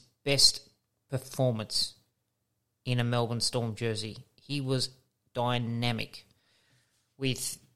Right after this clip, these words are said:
Captain Christian Welch, Tariq Sims and Josh King as middles jumping on the back of the big Fijians go forward. This allowed for Harry Grant to run and scheme with time and room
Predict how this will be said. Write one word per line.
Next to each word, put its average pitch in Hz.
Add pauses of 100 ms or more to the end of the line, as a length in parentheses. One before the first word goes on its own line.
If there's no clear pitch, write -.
(320)
Captain 160
Christian 131
Welch, 131
Tariq 139
Sims 131
and 123
Josh 143
King 127
as 120
middles 127
jumping 123
on 117
the -
back -
of 113 (140)
the 123
big 120
Fijians 120
go 117
forward. 113 (800)
This 180
allowed 147
for 135
Harry 135
Grant 123
to -
run 131
and 127
scheme 123
with 113
time 135
and 117
room 117